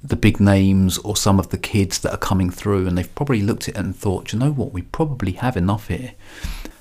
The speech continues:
However, the front office will probably go all out. If they know that we're competing and they know that we're in with a chance,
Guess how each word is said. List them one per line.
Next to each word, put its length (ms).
However, 300
the 100
front 320
office 300
will 80
probably 360
go 240
all 320
out. 240
If 140
they 140
know 340
that 180
we're 120
competing 720
and 120
they 60
know 240
that 160
we're 140
in 160
with 100
a 60
chance, 720